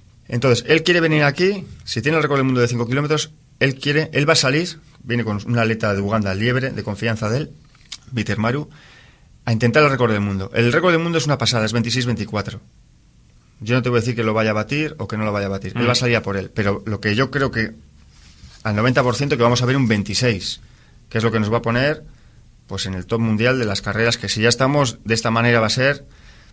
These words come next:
Speaker 1: ver que un tío te gana con veintiséis minutos, veintiséis cincuenta, veintiséis cuarenta, lo que sea. Ver el veintiséis para mí es,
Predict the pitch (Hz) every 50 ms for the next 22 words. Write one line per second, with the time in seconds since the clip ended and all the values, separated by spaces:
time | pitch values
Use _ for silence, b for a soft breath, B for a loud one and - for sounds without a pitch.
0 | b - 107 120 117 120 123 120 110 120 120 110 117 107 107 107 101 101 104 104
1 | 101 101 98 98 98 117 123 120 120 120 131 135 131 156 151 151 147 151 - -
2 | - - - - - - - - - - 101 98 101 110 117 110 - 110 104 117
3 | 113 110 110 107 104 101 120 110 101 - - 98 101 107 110 104 104 101 95 95
4 | 95 - 101 95 104 123 131 131 127 120 113 113 113 - 139 147 131 - - 107
5 | 104 104 113 123 131 123 - - - - - -